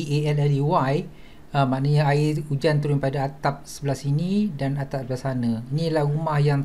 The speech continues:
tengah dia, uh, ada bentuk, bentuk macam Y lah. Bentuk Y. Air turun di sini dan turun di sana.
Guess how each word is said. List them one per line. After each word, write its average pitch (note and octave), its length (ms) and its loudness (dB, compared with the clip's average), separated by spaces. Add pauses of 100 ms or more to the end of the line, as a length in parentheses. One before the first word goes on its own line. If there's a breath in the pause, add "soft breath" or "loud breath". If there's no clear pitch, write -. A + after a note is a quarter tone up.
tengah D3+ 400 0
dia, D#3+ 240 0 (560 loud breath)
uh, C#3 560 0
ada D3 160 0
bentuk, C#3+ 720 0
bentuk D3 320 4
macam C3+ 240 -2
Y C#3 240 4
lah. D3+ 160 -2 (240)
Bentuk D3 400 0
Y. A#2 160 -4 (640 loud breath)
Air D#3+ 240 4
turun D3+ 160 4
di D3 80 4
sini F3 160 2
dan D#3+ 160 0
turun C#3 160 0
di B2+ 80 -4
sana. A#2+ 240 0